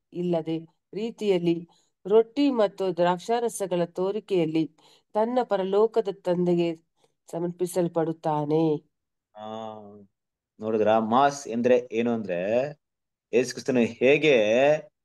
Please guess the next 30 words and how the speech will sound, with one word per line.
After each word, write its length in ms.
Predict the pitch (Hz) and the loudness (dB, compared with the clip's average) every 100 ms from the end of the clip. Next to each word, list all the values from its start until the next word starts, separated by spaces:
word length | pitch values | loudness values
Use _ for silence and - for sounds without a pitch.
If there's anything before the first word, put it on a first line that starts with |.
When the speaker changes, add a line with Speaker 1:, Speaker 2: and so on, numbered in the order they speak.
| _ _ | _ _
Speaker 2:
ಶಿಲುಬೆಯಲ್ಲಿ 520 | 139 143 151 151 143 | -4 0 2 2 0
ಮರಣ 220 | 131 123 | -4 -4
ಹೊಂದಿದ್ರೋ 560 | 120 104 92 95 131 135 | -6 -10 -4 0 2 2
ಅದೇ 440 | - 104 120 156 | -2 -4 0 0
ರೀತಿಯಾಗಿ 800 | 160 160 110 92 92 117 160 - | -2 -4 -8 -8 -6 -6 -6 -6
ನಿತ್ಯ 540 | 127 160 - 151 156 135 | -4 -4 -4 2 4 4
ನಿರಂತರವಾಗಿ 920 | 110 123 151 147 135 120 110 101 90 - _ _ _ _ | 4 2 2 2 2 2 2 -4 -10 -14 _ _ _ _
ನಾವು 340 | 107 127 139 113 | -2 2 2 2
ಈ 180 | 131 127 | -2 -2
ಮಾಸ್ನ 460 | 120 135 143 143 | 0 0 -2 -4
ಮಾಡೋದ್ 420 | 123 110 120 135 | -4 0 2 0
ಮೂಲಕ 340 | 135 127 113 110 101 - _ _ _ _ - _ | 0 -2 -2 -2 -4 -6 _ _ _ _ -20 _
ಈ 60 | 127 | -4
ಒಂದು 540 | 139 131 131 127 123 | -2 2 4 6 4
ಪಾದ್ರಿ 480 | 120 123 143 139 139 | 2 0 0 2 0
ಅಂದ್ರೆ 280 | 120 123 123 | 0 -2 0
ಯಾರು 260 | 117 135 | 0 0
ಅದನ್ನ 200 | 131 120 | -2 -4
ಮಾಡ್ತಾರೋ 520 | 117 110 131 - 120 117 | -8 -6 -6 -4 -2 0
ಅವರ 420 | 117 110 143 147 | -2 -2 -2 -2
ಕೈಯಿಂದ 440 | 143 127 127 123 123 107 - _ _ _ _ _ | -4 -8 -8 -4 -4 -4 -10 _ _ _ _ _
ಅದೇ 260 | 113 143 202 | -6 -2 0
ಶಿಲುಬೆಯಲ್ಲೆಲ್ಲ 600 | 196 185 185 185 160 185 147 - - | 0 -2 0 2 2 4 2 0 -6
ಆದ್ರೆ 340 | 139 151 147 135 | -4 0 2 0
ರೊಟ್ಟಿ 300 | 127 123 170 | -2 -10 -12
ಮತ್ತೆ 240 | 131 - | -10 -8
ದ್ರಾಕ್ಷಿ 300 | 120 117 - | -6 -8 -8
ರಸವಾಗಿ 320 | 107 120 160 | -10 -8 -4
ಮಾರ್ಪಡಿರ್ತಾರೆ. 520 | 175 107 92 82 - | -4 -4 -8 -18 -8
ಅಂದ್ರೆ 460 | 127 156 123 - | 2 4 4 0